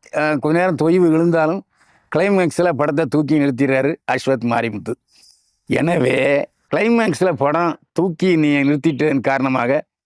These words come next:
படம் அந்த காம்பன்சேட் ஆயிடுது. சரி, கொஞ்ச நேரம் ரெ-, ரெ-, ரெண்டே கால் மணி நேரம் படம் ஓடுது, கோ-, கால் மணி நேரம் ஓடணும், தூங்குனா தப்பு இல்லைன்னு நினைக்கிறவங்களுக்கு அது ரொம்ப ஈஸியா தான் இருக்கும். ஏன்னா ரெண்டே கால் மணி நேரம் அவங்க வந்து கண்-, நாற்காலி நுனியில உட்கார்ந்து பார்க்குற அளவுக்கு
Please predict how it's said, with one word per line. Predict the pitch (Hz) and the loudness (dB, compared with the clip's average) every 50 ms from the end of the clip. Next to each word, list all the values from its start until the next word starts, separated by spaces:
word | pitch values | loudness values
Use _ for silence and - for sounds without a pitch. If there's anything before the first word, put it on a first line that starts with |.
| _ _ _ | _ _ _
படம் | - 131 131 143 170 | -4 -2 -2 0 0
அந்த | 170 170 156 135 - - | -2 -2 -2 -2 -2 -2
காம்பன்சேட் | 156 202 254 262 247 202 - 185 170 143 | -2 -2 -2 -2 -2 -2 -2 0 0 0
ஆயிடுது. | 147 139 127 123 110 - - _ _ - - _ _ _ _ _ _ _ _ - | 0 0 0 -2 -4 -8 -12 _ _ -20 -20 _ _ _ _ _ _ _ _ -6
சரி, | - 143 151 190 175 | -2 -2 0 0 0
கொஞ்ச | 127 160 160 156 180 | 0 0 0 2 2
நேரம் | 190 190 202 202 208 208 202 202 196 196 202 202 190 | 0 0 0 0 0 0 0 0 0 0 0 0 2
ரெ-, | 190 196 190 | 2 2 2
ரெ-, | 190 | 2
ரெண்டே | 196 180 180 | 0 0 0
கால் | 185 196 196 | 0 2 0
மணி | 190 175 180 | 0 0 0
நேரம் | 185 190 196 175 | 0 0 0 0
படம் | 160 175 185 - | 0 0 0 0
ஓடுது, | 190 180 170 175 185 - - - - _ _ - - | 0 0 2 0 0 -2 -4 -10 -20 _ _ -2 0
கோ-, | 170 175 175 156 | 2 2 2 0
கால் | 120 170 170 170 | 0 0 0 0
மணி | 170 | 0
நேரம் | 170 175 180 185 175 | 0 2 2 2 2
ஓடணும், | 170 170 175 175 170 170 165 131 - 170 | 0 0 0 0 0 -2 -2 -4 -2 -2
தூங்குனா | 175 170 175 175 175 | 0 0 0 0 0
தப்பு | 139 151 147 123 - 170 | -2 -2 -4 -2 -2 0
இல்லைன்னு | |
நினைக்கிறவங்களுக்கு | 175 180 175 160 156 143 147 151 147 147 147 156 170 220 196 - _ _ _ _ _ _ _ _ _ _ | 0 2 2 0 0 0 0 0 2 2 0 0 0 -2 -2 -4 _ _ _ _ _ _ _ _ _ _
அது | - - 156 165 175 170 160 156 156 151 | -8 -6 -2 0 0 2 2 2 2 2
ரொம்ப | 151 156 160 156 | 0 0 0 0
ஈஸியா | 147 156 175 151 - 156 165 151 | 0 0 0 0 0 0 0 0
தான் | 135 151 | 0 -2
இருக்கும். | 143 131 117 113 - _ _ _ _ - - _ - | -2 -4 -6 -8 -10 _ _ _ _ -20 -20 _ -6
ஏன்னா | - - 160 170 180 170 - 120 123 _ _ _ _ _ _ _ _ _ _ _ _ _ _ _ _ _ _ _ _ - - | -6 -4 -2 -2 -4 -4 -6 -8 -12 _ _ _ _ _ _ _ _ _ _ _ _ _ _ _ _ _ _ _ _ -6 -4
ரெண்டே | 120 - 156 180 185 190 | -2 0 0 2 2 2
கால் | 190 190 | 2 2
மணி | - 180 147 | 2 0 0
நேரம் | 151 165 175 190 196 185 | 0 0 0 0 0 0
அவங்க | 170 | 0
வந்து | 156 151 147 139 127 | 0 0 0 -2 -2
கண்-, | - 127 120 127 120 - - - 127 117 | -2 0 0 -2 -2 -4 -6 -8 -4 -2
நாற்காலி | 131 151 170 139 - 185 180 180 170 | -2 -2 -2 0 0 0 2 2 2
நுனியில | 160 151 160 185 190 196 202 196 | 2 2 0 0 0 2 2 2
உட்கார்ந்து | 196 170 156 143 135 165 170 170 156 | 0 0 -2 -2 -2 0 0 0 0
பார்க்குற | 120 147 156 160 139 156 151 | 0 0 0 0 0 0 0
அளவுக்கு | 147 151 156 160 147 156 165 147 113 | 0 0 0 0 0 0 0 0 -2